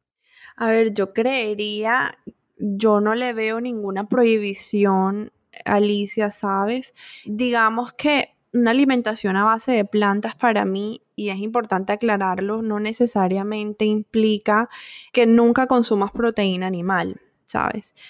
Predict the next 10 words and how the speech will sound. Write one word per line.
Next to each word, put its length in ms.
Es 200
muy 280
diferente, 560
por 160
ejemplo, 340
al 140
término 640
vegano 640
o 100
vegetariano. 920